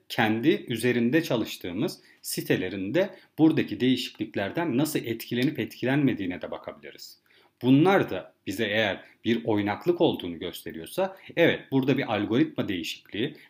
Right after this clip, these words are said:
veya bir algoritma güncellemesi yapıldığını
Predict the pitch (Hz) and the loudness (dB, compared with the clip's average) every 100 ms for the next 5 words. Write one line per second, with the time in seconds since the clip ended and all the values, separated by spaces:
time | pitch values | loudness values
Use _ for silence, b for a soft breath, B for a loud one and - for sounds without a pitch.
0 | - 107 113 120 110 101 98 135 - - | -2 0 2 0 -2 -2 2 2 2 -2
1 | 104 92 98 87 87 80 - 120 123 92 | -2 -4 -4 -4 -6 -8 -6 -6 -6 -8
2 | 87 90 143 | -6 -6 -6